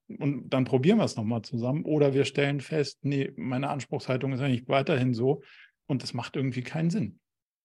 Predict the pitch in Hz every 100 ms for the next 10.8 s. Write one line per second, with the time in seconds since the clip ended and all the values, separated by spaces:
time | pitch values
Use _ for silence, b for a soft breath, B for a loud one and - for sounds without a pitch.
0 | _ _ _ _ - 123 139 139 127 -
1 | 127 - 123 120 127 135 160 143 135 139
2 | 135 - 131 - 127 123 123 - 190 143
3 | - 131 147 - b b b b _ -
4 | 123 139 131 131 135 139 139 120 131 127
5 | 120 - _ _ 131 120 120 127 127 135
6 | 123 - - - 165 160 139 135 151 -
7 | - 127 123 - 123 - 131 131 127 -
8 | _ _ _ - - 135 123 120 135 131
9 | - - 123 123 - 120 - 127 - 220
10 | 180 - 127 107 - 131 127 -